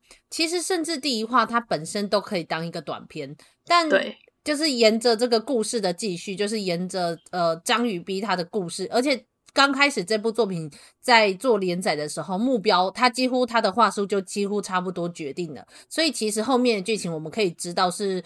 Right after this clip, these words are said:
Speaker 1: 作者先想好的，不是因为有人气之后才继续连载的。那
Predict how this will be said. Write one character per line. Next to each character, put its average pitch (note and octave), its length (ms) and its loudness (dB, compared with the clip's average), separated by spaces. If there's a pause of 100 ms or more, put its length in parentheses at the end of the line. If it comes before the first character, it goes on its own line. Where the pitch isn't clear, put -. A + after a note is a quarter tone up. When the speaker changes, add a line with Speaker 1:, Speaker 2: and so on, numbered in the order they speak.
(140)
Speaker 1:
作 D4 160 6
者 F3 160 0
先 F#3+ 220 -2
想 D3+ 260 -4
好 D3+ 240 -4
的， D3+ 100 -6
不 D#3 140 -8
是 A#3 240 2 (240)
因 A3+ 240 2
为 A#3 140 4
有 E3 120 0
人 D#3+ 200 -4
气 G3 180 -4
之 F#3 140 -4
后 F#3+ 120 -2
才 D#3+ 220 -6
继 F3+ 140 -10
续 F3 180 -6
连 D3+ 220 -8
载 - 260 -10
的。 - 140 -20 (300)
那 D#4+ 300 0